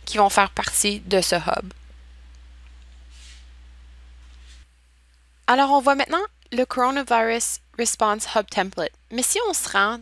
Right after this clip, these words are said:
dans notre organisation arc G I S Online pour un instant, on va retrouver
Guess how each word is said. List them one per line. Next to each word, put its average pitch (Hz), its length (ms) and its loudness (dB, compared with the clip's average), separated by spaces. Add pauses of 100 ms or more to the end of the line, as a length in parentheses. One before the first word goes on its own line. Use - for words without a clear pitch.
(180)
dans 220 140 2
notre 214 220 -4
organisation 214 880 -2
arc 185 160 -4
G 185 100 -2
I 180 40 -2
S 185 120 -2
Online 202 320 -4
pour 208 140 -8
un 196 120 -2
instant, 202 440 -4 (1000)
on 247 80 2
va 254 140 2
retrouver 262 640 -2